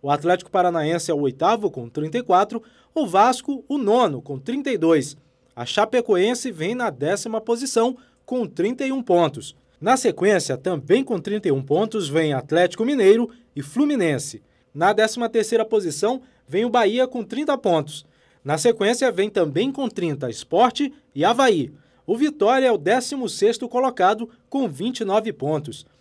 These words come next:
Na zona de rebaixamento estão São Paulo com vinte e oito e Ponte Preta com a mesma pontuação. O Coritiba é o vice-lanterna com vinte e sete pontos. E o Atlético Goianiense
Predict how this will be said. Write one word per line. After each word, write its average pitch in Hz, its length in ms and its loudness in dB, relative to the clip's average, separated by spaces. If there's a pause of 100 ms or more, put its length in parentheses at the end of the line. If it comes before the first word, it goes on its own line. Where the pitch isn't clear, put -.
(180)
Na 147 180 2
zona 170 320 2
de 156 140 -4
rebaixamento 180 840 -2 (260)
estão 185 440 -2 (200)
São 170 240 -2
Paulo 196 400 4
com 147 140 -6
vinte 143 260 -10
e 269 40 -2
oito 226 360 4
e 247 60 -6
Ponte 262 400 -4
Preta 226 400 0
com 247 160 -4
a 190 60 0
mesma 226 340 0
pontuação. 240 640 -2 (300)
O 135 100 -8
Coritiba 240 480 0
é 226 40 2
o 175 60 2
vice-lanterna 220 800 -2
com 202 220 -8
vinte 196 300 -8
e 196 40 -10
sete 233 300 -2
pontos. 151 540 -2 (280)
E 135 40 -10
o 143 80 2
Atlético 147 480 0
Goianiense 202 720 -2